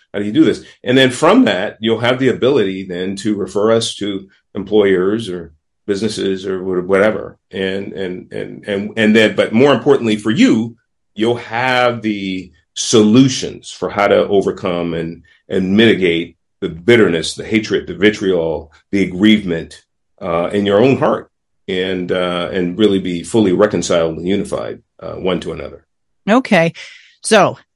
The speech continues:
Speaker 2: how do people get a hold of you? I'm sure you have given people questions that maybe we didn't get a chance to get around to.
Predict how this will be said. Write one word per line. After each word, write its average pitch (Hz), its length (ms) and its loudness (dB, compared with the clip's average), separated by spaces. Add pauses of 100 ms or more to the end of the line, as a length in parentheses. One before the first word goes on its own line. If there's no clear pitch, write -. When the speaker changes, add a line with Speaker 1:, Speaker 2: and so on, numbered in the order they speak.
(140)
Speaker 2:
how 208 200 2
do 220 80 4
people 214 340 4
get 180 180 6
a 175 80 8
hold 156 240 6
of 135 120 -4
you? 107 220 -10 (500)
I'm 175 200 0
sure 208 320 4
you 175 200 -2
have 156 300 -6 (500)
given 185 240 -2
people 180 480 -2 (200)
questions 214 640 -2
that 156 240 4
maybe 170 260 4
we 160 200 2
didn't 170 280 -4
get 156 140 -4
a 156 40 -12
chance 165 440 -4
to 160 80 -2
get 151 180 2
around 156 440 0
to. 180 280 -2